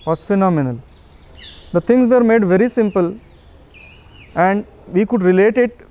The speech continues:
by the way of words, bhajans and the vibrations of music. The kind of transformation experience what we had after that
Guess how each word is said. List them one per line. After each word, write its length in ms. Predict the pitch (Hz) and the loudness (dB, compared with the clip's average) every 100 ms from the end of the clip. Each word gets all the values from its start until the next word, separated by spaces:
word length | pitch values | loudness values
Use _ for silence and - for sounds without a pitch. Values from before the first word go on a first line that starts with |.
| - 160 | -14 -4
by 140 | 170 | -2
the 140 | 185 175 | 0 0
way 240 | 180 214 | 2 2
of 180 | 214 208 - - _ _ _ _ _ _ _ 226 262 269 269 269 - - - - - - _ | 2 -2 -10 -20 _ _ _ _ _ _ _ -20 -20 -20 -20 -20 -20 -20 -20 -20 -20 -20 _
words, 600 | 147 127 165 208 220 - - _ - - - - - - - - - 110 | -10 0 2 2 0 -8 -20 _ -20 -20 -20 -20 -20 -20 -20 -20 -20 -6
bhajans 600 | 131 139 175 226 - - - - - - - - - - - | -2 0 0 -2 -6 -20 -20 -20 -20 -20 -20 -20 -20 -20 -6
and 180 | 156 165 | -2 0
the 60 | |
vibrations 520 | 160 165 175 190 208 190 | 2 2 2 0 0 0
of 120 | 175 | -2
music. 480 | 160 147 139 135 - - - - - - - - - | -2 -2 -4 -6 -14 -20 -20 -20 -20 -20 -20 -20 -4
The 100 | 175 | -2
kind 260 | 180 190 226 | 0 0 0
of 140 | 226 | 0
transformation 680 | 185 175 - 190 202 240 220 | 0 -2 -2 -2 -2 -2 -2
experience 580 | 196 - 190 170 190 - | -2 -4 -2 0 -2 -2
what 160 | 185 185 | -4 -2
we 80 | |
had 200 | 160 156 165 | -2 0 0
after 180 | - 147 | -2 -4
that 300 | 147 160 | -2 -2